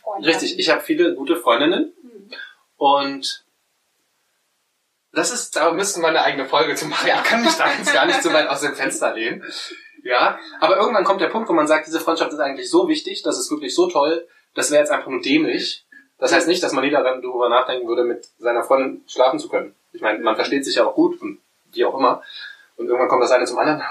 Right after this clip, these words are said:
Speaker 2: und man hat es nicht gesehen. Aber irgendwann ist es so, dass man das einfach nicht zerstören will. Ähm, am Anfang ist es natürlich grundlegend so, dass wir Männer erstmal uns vorstellen können, mit jeder Frau zu schlafen.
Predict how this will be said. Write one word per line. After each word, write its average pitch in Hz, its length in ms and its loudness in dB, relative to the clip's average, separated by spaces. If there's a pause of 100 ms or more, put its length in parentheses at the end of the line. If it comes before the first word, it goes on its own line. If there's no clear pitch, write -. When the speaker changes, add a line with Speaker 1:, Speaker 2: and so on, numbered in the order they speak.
Speaker 2:
und 117 80 -12
man 107 140 -6
hat 135 120 -2
es - 40 -12
nicht 117 140 -8
gesehen. 117 340 -6 (280)
Aber 147 240 2
irgendwann 147 280 2
ist - 140 -6
es - 120 -2
so, 175 380 2 (600)
dass 127 160 0
man 127 140 2
das 123 120 2
einfach 120 160 0
nicht 117 140 -4
zerstören 92 280 -4
will. - 200 -12 (840)
Ähm, 113 520 2 (960)
am 117 180 0
Anfang 123 500 2
ist - 160 0
es - 100 -6
natürlich - 340 -2
grundlegend 135 360 -4
so, 135 140 0
dass - 140 0
wir 120 100 0
Männer 120 240 2
erstmal 113 500 2 (400)
uns - 140 -8
vorstellen 120 320 0
können, 110 140 0
mit 101 100 -8
jeder 123 340 2 (1200)
Frau 131 200 -4
zu - 120 -6
schlafen. - 680 -2